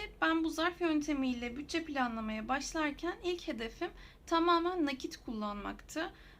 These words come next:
Ama geçtiğimiz dönemlerde, e, kedilerimizden bir tanesi ağır bir hastalık geçirdi ve tedavisi çok masraflı oldu. O sebeple de kredi kartı kullanmaya başladık. E, ve kredi kartının borçlarını ödeme süreci içerisinde de,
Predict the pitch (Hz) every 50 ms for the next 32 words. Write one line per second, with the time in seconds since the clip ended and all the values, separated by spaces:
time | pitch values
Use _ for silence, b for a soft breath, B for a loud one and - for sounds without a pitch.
0 | B B - 294 339 359 359 339 330 320 320 320 - - - 330 330 339 339 339
1 | 320 330 - - 285 269 269 269 269 262 254 254 254 254 254 254 - 311 330 330
2 | 349 - - - - - - - - - 240 240 240 240 - 285 247 262 269 285
3 | 277 277 277 - 294 285 285 294 294 294 302 294 269 262 262 269 269 - - -
4 | 302 302 302 - - - - - - - 247 262 277 285 247 254 285 262 262 254
5 | - - 277 269 294 - - 233 226 - - 254 254 320 330 320 - 254 220 247
6 | 233 233 254 254 302 285 - - 240 - - 208 202 208 - - 226 220 214 -
7 | - 220 220 208 208 208 214 - 294 330 339 B B B B B B B B B
8 | - 302 - 339 320 285 285 277 - 277 262 254 339 330 - - 285 285 254 262
9 | 262 - 240 214 220 214 - - - - 226 220 214 208 202 202 202 202 202 202
10 | 208 196 208 208 - - - 214 208 214 330 330 - - - B B B B B
11 | B B B - 233 233 240 247 294 320 320 - 330 330 330 330 339 - 330 311
12 | 311 302 311 - 302 302 294 277 294 294 294 - - 302 294 294 294 - - 262
13 | 247 285 285 285 294 320 311 311 302 - - - - - - 254 - - - 277
14 | 285 277 262 311 294 294 - 294 247 226 226 - - - - 220 214 208 220 -
15 | - 311 330 370